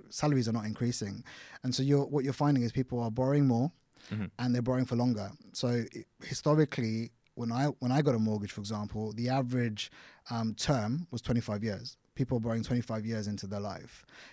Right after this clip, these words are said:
Speaker 1: Now, half the products that are available in the market are forty-year mortgages. So you can imagine people getting onto their, onto the property ladder in their thirties, maybe even their forties, and then borrowing for thirty, forty years. Um, so you can imagine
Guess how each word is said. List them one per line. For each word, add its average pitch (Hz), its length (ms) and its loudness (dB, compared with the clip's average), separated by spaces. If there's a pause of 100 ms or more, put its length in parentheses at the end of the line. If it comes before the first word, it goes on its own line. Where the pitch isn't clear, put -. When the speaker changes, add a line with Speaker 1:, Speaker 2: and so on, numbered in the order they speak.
Speaker 1:
Now, 135 300 2
half 156 420 0
the - 80 -4
products 123 380 0
that 123 100 0
are 117 80 0
available 117 420 2
in 113 60 2
the 113 80 2
market 117 360 0
are 104 120 -4
forty-year 117 540 -4
mortgages. 107 600 -4 (420)
So - 120 0
you 131 100 4
can 143 140 0
imagine 147 400 4
people 143 240 2
getting 131 180 4
onto 123 200 0
their, 117 260 0
onto 123 160 -2
the 120 80 -4
property 120 300 -2
ladder 107 180 -2
in 110 140 0
their 107 100 0
thirties, 110 800 -4
maybe 113 220 -2
even 110 180 0
their 110 100 -2
forties, 110 720 -6
and 131 120 4
then 135 280 2
borrowing 127 300 2
for 110 200 -4
thirty, 113 440 -2
forty 110 320 -4
years. 107 480 -4 (400)
Um, 117 180 -2
so 147 100 0
you 147 60 4
can 160 140 2
imagine 120 440 2